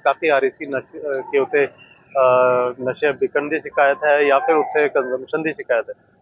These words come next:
ਅਸੀਂ ਇਸ ਤਰ੍ਹਾਂ ਦੇ ਏਰੀਆ ਦੇ ਵਿੱਚ ਕੋਆਰਡੀਨੇਟ ਸਰਚ ਆਪਰੇਸ਼ਨ ਕੀਤਾ ਸੀ। ਉਸ ਦੀ ਹੀ ਲੜੀ ਦੇ ਵਿੱਚ ਅੱਜ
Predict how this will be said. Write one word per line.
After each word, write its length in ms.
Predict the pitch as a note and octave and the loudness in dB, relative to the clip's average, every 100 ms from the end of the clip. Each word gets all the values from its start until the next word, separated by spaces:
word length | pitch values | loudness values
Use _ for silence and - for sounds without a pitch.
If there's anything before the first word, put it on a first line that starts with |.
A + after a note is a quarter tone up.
| - C3+ | -4 -4
ਅਸੀਂ 280 | C3+ D#3+ D#3+ | -2 -2 -2
ਇਸ 80 | D3+ | -2
ਤਰ੍ਹਾਂ 200 | D3+ D#3 | -2 0
ਦੇ 160 | D#3+ | 2
ਏਰੀਆ 180 | C#3 D3 | 2 2
ਦੇ 100 | D3+ | 0
ਵਿੱਚ 140 | D3+ | -2
ਕੋਆਰਡੀਨੇਟ 460 | - C3+ C3+ D3+ D3+ | 2 2 2 0 2
ਸਰਚ 180 | C#3 B2+ | 0 0
ਆਪਰੇਸ਼ਨ 380 | C#3 C#3 B2 D3+ | -2 -2 -4 -4
ਕੀਤਾ 300 | C#3 - C3 | -6 -2 -2
ਸੀ। 180 | - F3 - - - - | -2 -14 -14 -12 -12 -10
ਉਸ 280 | D#3 D3+ D3+ E3+ | -2 -2 -2 -2
ਦੀ 140 | E3+ | 0
ਹੀ 140 | F3 | 0
ਲੜੀ 260 | D#3+ C#3+ D3 | 0 0 0
ਦੇ 80 | D3+ | 0
ਵਿੱਚ 160 | D3+ D#3 | -2 2
ਅੱਜ 80 | D3 | 0